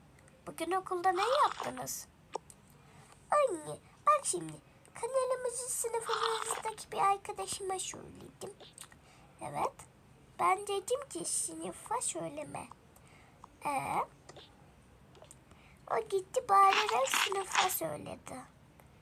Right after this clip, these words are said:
Hmm, bunu öğretmenine mi dedin? Evet. Onu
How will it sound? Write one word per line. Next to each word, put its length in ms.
Hmm, 1400
bunu 140
öğretmenine 1120
mi 180
dedin? 260
Evet. 680
Onu 180